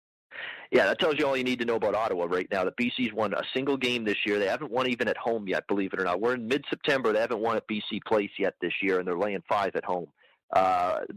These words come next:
that's how bad Ottawa's fallen off the cliff lately. They've been brutal. They got blown out by the Argos last week. They have no choice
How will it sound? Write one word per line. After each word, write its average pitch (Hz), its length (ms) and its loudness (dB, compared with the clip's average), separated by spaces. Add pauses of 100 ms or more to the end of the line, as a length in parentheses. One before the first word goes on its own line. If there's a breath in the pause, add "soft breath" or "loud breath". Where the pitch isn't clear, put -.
(140)
that's 131 200 4
how 147 140 2
bad 127 320 2
Ottawa's 104 460 0
fallen 104 280 2
off 101 200 0
the 101 60 -12
cliff 107 300 2
lately. 85 360 -2
They've 127 200 4
been 127 140 0
brutal. 107 360 2
They 101 100 -2
got 98 180 -2
blown 123 260 2
out 123 160 -2
by 123 120 2
the 110 160 0
Argos 101 420 0 (260 loud breath)
last 101 360 2
week. 98 240 -2
They 92 200 2 (200)
have 101 200 0
no 127 220 2
choice 135 300 0